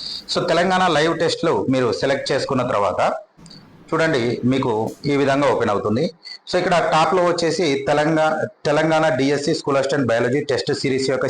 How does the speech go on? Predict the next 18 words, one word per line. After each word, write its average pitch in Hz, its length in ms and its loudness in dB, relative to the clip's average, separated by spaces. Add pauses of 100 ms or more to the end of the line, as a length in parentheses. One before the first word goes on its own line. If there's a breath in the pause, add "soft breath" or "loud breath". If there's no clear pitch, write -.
షెడ్యూల్ 170 400 2
అది. - 100 -6 (1000 loud breath)
తర్వాత 180 260 2
ఆగస్ట్ 165 400 2
మంత్లో 160 400 0
ఉన్నటువంటి 147 480 0
టెస్ట్లు, 175 440 -2 (160)
తర్వాత 131 320 0
సెప్టెంబర్ 143 480 0
మంత్లో 135 320 0
ఉన్నటువంటి 127 440 0
టెస్ట్లు, 127 260 -2 (100)
తర్వాత 127 300 0
అక్టోబర్ 135 400 0
మంత్లో 120 220 0
ఉన్నటువంటి 107 440 0 (100)
టెస్ట్లు 143 440 -2
ఇప్పటికీ 196 420 -2